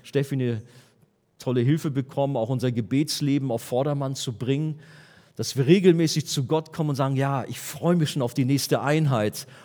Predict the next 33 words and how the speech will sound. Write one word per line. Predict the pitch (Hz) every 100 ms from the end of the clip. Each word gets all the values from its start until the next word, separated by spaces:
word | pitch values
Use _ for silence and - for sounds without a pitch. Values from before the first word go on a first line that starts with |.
| - -
um | 131
bei | 139 147
dir | 143 -
auftanken | 175 - - 120 113 107
zu | - 107
können, | - 107 107
um | 113 123
einfach | - 139 139 127
wieder | 131 127 120
fitter | - 202 147 120
zu | - 117
werden | 120 113
im | 117 107
Glauben, | 123 151 131
um | 123
noch | 156
mehr | 156 131
von | 135 123
dir | 123 117
lernen | 123 143 160
zu | - 110
können, | - 117 113
um |
meinen | 120 123 120 - -
ungläubigen | 143 156 143 131 123 127
Leuten | 127 147 147
zu | - 117
begegnen, | 120 110 170 156 117 107 104
wenn's | 113 - - 113 120 - 95
in | 104
heiße | 127 127
Diskussionen | 110 110 127 - 160 190
reingeht.“ | 98 92 85 78 73